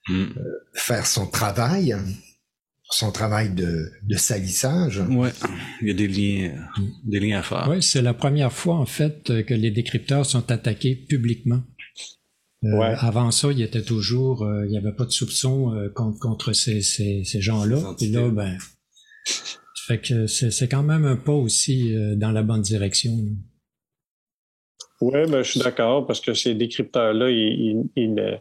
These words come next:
Speaker 4: ils ne per-, ils, en fait, ce sont des, ils, ils mènent la lutte à la démocratie.
Speaker 3: Mmh,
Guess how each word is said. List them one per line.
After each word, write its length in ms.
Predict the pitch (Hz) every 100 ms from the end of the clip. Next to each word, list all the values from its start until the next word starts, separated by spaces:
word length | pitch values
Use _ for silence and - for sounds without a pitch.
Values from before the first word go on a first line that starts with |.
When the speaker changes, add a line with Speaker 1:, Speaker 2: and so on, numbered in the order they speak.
| _ _ - - -
Speaker 4:
ils 140 | 120
ne 120 | 117
per-, 300 | 113 - 120 -
ils, 440 | 120 113 104 104 - - - - _ _ _
en 140 | - 104
fait, 220 | - 180
ce 100 | 135
sont 260 | - 143 139
des, 320 | 123 110 117 - - - _ - - -
ils, 260 | 196 190 -
ils 180 | 156 123
mènent 220 | 151 165
la 160 | 143 123
lutte 240 | 151 -
à 80 | 123
la 120 | 113
démocratie. 760 | 113 110 107 - 104 - 117 117 _ _ -
Speaker 3:
Mmh, 100 | 113